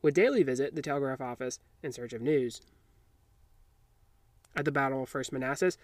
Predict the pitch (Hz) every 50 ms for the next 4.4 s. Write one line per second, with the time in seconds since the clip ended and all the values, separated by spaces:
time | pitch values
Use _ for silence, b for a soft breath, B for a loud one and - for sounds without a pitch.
0 | b b b b b b b b b _ - 196 185 - 214 202 202 202 196 170
1 | 165 - 180 175 175 170 160 156 156 180 233 269 269 - - 170 156 147 - -
2 | 160 147 139 135 135 - - 135 131 131 123 - 151 135 127 131 131 131 - -
3 | 135 123 123 117 - - 143 139 127 120 - - 127 120 127 120 120 113 117 117
4 | 120 - 113 120 117 117 113 117